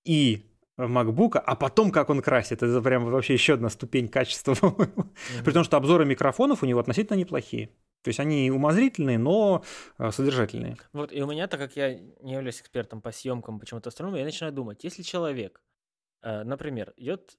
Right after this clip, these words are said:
Speaker 2: у него идет сравнение производительности вычислительной техники, да, то есть ноутбуков двух.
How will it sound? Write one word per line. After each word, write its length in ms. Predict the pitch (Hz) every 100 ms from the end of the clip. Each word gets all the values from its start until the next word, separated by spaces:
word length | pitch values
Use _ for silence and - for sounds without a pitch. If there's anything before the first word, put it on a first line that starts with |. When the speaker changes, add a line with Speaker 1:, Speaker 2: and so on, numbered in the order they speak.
| _
Speaker 2:
у 80 | -
него 160 | 127 131
идет 120 | 117
сравнение 480 | - 120 110 151 190
производительности 1300 | 120 113 110 107 165 - 139 123 - 123 113 107 101
вычислительной 480 | - - - 143 143
техники, 380 | 120 117 - -
да, 120 | 104
то 80 | -
есть 120 | 101
ноутбуков 500 | - 120 110 117 104
двух. 400 | - 101 - _